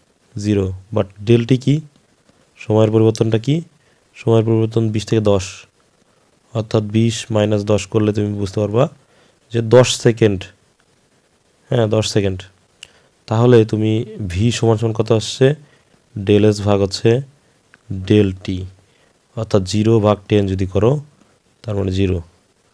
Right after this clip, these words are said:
সুতরাং এখানে বেগ শূন্য। তাহলে আমি লিখে দিব হচ্ছে, সুতরাং এখানে বেগ শূন্য।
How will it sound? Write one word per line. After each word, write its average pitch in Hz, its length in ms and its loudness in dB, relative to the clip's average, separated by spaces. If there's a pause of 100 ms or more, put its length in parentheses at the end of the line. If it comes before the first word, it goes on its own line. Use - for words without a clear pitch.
(400)
সুতরাং 120 480 2
এখানে 113 200 0
বেগ 107 220 2
শূন্য। 95 360 -8 (1400)
তাহলে 107 180 -4
আমি 104 180 0
লিখে 107 160 -2
দিব 107 180 -2
হচ্ছে, 123 460 0 (720)
সুতরাং 107 360 -2
এখানে 110 220 -2
বেগ 107 200 0
শূন্য। 95 400 -6